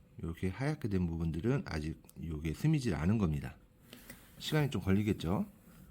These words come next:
이렇게 꾹꾹 담았음에도, 예, 아직 다 스미지 않은 게 눈에 보이고요. 예, 이쪽을 볼까요? 이쪽은 완전 휴지가 젖은 것처럼, 예, 예,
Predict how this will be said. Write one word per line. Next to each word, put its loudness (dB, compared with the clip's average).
이렇게 -2
꾹꾹 -8
담았음에도, 2
예, -10
아직 -6
다 -4
스미지 -2
않은 0
게 0
눈에 0
보이고요. 0
예, -16
이쪽을 -6
볼까요? -6
이쪽은 0
완전 2
휴지가 0
젖은 2
것처럼, 0
예, -6
예, -12